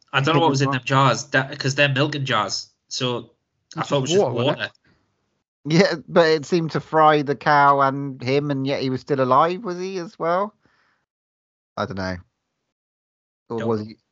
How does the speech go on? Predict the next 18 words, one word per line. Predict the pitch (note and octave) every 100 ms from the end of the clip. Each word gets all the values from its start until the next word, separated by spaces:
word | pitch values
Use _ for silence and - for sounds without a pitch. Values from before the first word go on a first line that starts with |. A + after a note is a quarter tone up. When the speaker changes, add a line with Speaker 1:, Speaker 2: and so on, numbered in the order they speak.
| -
Speaker 2:
He | A#2+
was | G#2
pretty | C#3+ G2+
dead. | A2 F#2+ - _ _ _ _ _ _ _ _ _ _ _ _ _ _ _ -
Speaker 1:
Well, | D3+ G3
it, | G3
it | F#3+ C#3
ate | C#3+ F#3 C#4
him, | A3+
didn't | A#3 D#4+
it? | D4+ D#3+
It |
jumped | D3 F3+
out | E3+
of | C#3
the |
thing | C3+ G#3
and | G3+ C3 -